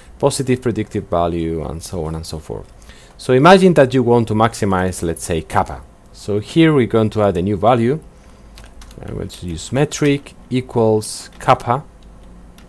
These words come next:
So let's plot this again so you can compare. Okay, so this is maximizing accuracy.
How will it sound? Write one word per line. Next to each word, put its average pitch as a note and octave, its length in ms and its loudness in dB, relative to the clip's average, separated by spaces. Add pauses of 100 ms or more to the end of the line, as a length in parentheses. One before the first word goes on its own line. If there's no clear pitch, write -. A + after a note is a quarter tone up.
(1120)
So - 140 -10
let's G#2+ 240 -4
plot A2 260 -2
this G2 160 -6
again C3+ 400 0 (140)
so - 200 -12
you F#2 140 -4
can F2+ 220 -6
compare. A2+ 480 -6 (1120)
Okay, G#2 100 -4
so G2+ 220 -2
this C3+ 240 0
is - 260 0 (240)
maximizing D3+ 680 2
accuracy. C3+ 640 -2